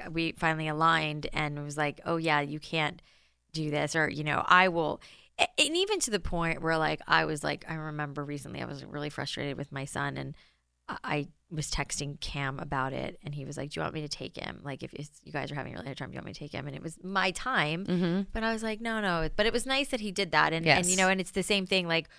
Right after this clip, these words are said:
Speaker 1: you know, we're so, one of my friends who you know, um, you know, has a very, like, rigid kid schedule that, like, cannot change. Like,
Speaker 2: Right.
Speaker 1: ours is so fluid, and,
Speaker 2: Yes.
Speaker 1: like, Cam was like, Cam's birthday is coming up, and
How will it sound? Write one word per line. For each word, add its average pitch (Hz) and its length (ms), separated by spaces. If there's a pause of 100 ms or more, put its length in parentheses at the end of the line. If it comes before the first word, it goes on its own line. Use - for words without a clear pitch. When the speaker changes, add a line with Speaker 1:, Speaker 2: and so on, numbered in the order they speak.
(260)
Speaker 1:
you 185 100
know, 165 160
we're 190 300
so, 202 720 (600)
one 190 220
of 185 100
my 170 140
friends 151 560 (160)
who 151 80
you 143 180
know, 143 320 (300)
um, 151 280 (140)
you 175 100
know, 147 140
has 160 220
a 151 80
very, 160 580
like, 151 180
rigid 160 640 (260)
kid 165 240
schedule 151 360
that, 160 180
like, 170 200
cannot 175 480
change. 156 380
Like, 196 160
Speaker 2:
Right. 165 160
Speaker 1:
ours 302 180
is 330 100
so 170 240
fluid, 175 460
and, 147 60 (100)
Speaker 2:
Yes. 151 60
Speaker 1:
like, 156 180
Cam 190 300
was 185 140
like, - 220
Cam's 165 240
birthday 190 260
is 170 100
coming 156 280
up, 156 160
and 156 140